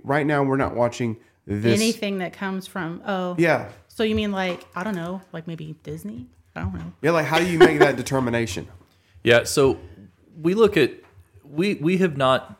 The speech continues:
Speaker 3: historically looked at, at things from a, from a studio perspective. I mean, it's been, you know, what, what we've done is we, we've tended to look at things as, uh,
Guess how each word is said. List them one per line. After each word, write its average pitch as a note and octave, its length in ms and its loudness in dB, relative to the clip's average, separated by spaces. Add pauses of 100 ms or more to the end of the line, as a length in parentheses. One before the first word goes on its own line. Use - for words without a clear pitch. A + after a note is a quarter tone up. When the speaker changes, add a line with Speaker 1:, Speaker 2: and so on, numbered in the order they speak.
(120)
Speaker 3:
historically A2+ 760 0
looked G2+ 320 0
at, F#2 240 0
at F2+ 300 -2
things G2 340 -2
from G2 220 0
a, E2+ 280 0
from G2 120 -2
a F2 60 -2
studio G2+ 480 0
perspective. F2 760 -2
I D#2 60 -4
mean, F#2 140 -4
it's F#2 160 -6
been, G#2+ 360 -4 (440)
you F#2+ 120 -4
know, F#2+ 100 0
what, G#2 260 -2
what A2+ 140 -2
we've A#2 220 -4
done G2+ 380 2
is F2+ 600 0
we, G2 160 -4
we've G2+ 280 -4
tended A#2 280 -4
to G2+ 60 -2
look G2 200 0
at E2 120 -2
things F2+ 640 -4
as, E2+ 580 0 (640)
uh, E2 440 2